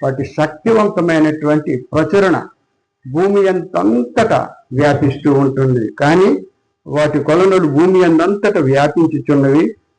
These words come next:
లోక దిగంతముల వరకు వాటి ప్రకటనలు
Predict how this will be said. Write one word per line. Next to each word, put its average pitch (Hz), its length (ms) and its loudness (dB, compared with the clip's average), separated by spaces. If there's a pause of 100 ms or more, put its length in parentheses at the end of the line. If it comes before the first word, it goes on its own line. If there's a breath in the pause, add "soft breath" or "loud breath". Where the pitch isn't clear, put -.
(120)
లోక 160 520 2
దిగంతముల 202 760 2
వరకు 160 380 0
వాటి 143 380 0
ప్రకటనలు 143 680 2